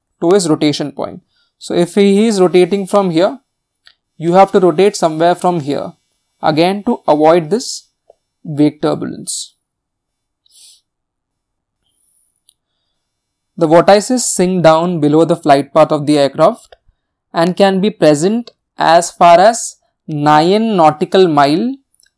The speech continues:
and thousand feet below the aircraft's flight path.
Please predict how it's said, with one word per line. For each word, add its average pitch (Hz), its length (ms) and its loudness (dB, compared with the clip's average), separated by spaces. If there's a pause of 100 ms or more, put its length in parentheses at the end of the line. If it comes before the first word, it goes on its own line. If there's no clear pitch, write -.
(140)
and 170 240 -4
thousand 170 480 4
feet 185 300 -4
below 147 380 0 (360)
the - 240 0
aircraft's - 680 0 (580)
flight - 340 -4
path. - 240 -10